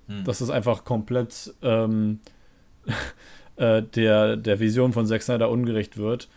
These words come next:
Speaker 2: weshalb die jetzt auch doch den, äh, den Snyder Cut machen, obwohl doch nicht mal alle Filmszenen dafür gedreht worden waren. Also es fehlt eigentlich noch was.
Speaker 1: Aha.
Speaker 2: Eigentlich
Speaker 1: Machen
Speaker 2: müsste
Speaker 1: die
Speaker 2: man
Speaker 1: dann
Speaker 2: das
Speaker 1: auch
Speaker 2: noch
Speaker 1: Nachdrehs, oder?
Speaker 2: Ich glaub nicht, weil es halt, äh, durch, also der Film ist generell jetzt schon ziemlich teuer, weil du halt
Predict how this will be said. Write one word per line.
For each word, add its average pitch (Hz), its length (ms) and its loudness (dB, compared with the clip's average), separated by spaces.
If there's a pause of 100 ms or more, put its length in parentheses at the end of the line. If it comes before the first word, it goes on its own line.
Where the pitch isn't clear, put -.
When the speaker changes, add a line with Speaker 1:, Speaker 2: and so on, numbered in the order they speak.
(300)
Speaker 2:
weshalb 110 320 -2
die 120 60 -2
jetzt 107 160 0
auch 107 100 -2
doch 101 180 -6
den, 104 340 -4
äh, 101 220 0
den 104 120 -6
Snyder 107 260 0
Cut 110 160 -2
machen, 113 240 0
obwohl 113 260 -2
doch 120 100 0
nicht 123 140 -6
mal 135 100 -4
alle 131 140 0
Filmszenen 135 600 2
dafür 120 240 -4
gedreht 117 280 -4
worden 98 240 -4
waren. 95 220 -6
Also 104 180 -6
es - 280 -12
fehlt 117 240 -6
eigentlich 101 160 -6
noch 95 160 -10
was. 95 240 -8
Speaker 1:
Aha. 90 140 -12 (440)
Speaker 2:
Eigentlich 113 220 -4
Speaker 1:
Machen 127 40 -2
Speaker 2:
müsste 104 160 -2
Speaker 1:
die 123 60 -2
Speaker 2:
man 113 60 0
Speaker 1:
dann 92 80 0
Speaker 2:
das 107 80 -4
Speaker 1:
auch 107 60 -4
Speaker 2:
noch 101 120 -2
Speaker 1:
Nachdrehs, 92 260 -10
oder? 90 420 -12
Speaker 2:
Ich - 80 -8
glaub 131 180 4
nicht, 147 280 4
weil 113 160 4
es 110 160 -2
halt, 117 400 0
äh, 113 440 0 (280)
durch, 123 320 -2 (200)
also 113 200 0 (180)
der - 80 -4
Film 127 200 0
ist 135 120 -6
generell 131 360 2
jetzt 117 160 -2
schon 120 120 -2
ziemlich 117 320 0
teuer, 123 400 0
weil 107 120 0
du 104 120 -2
halt - 380 -6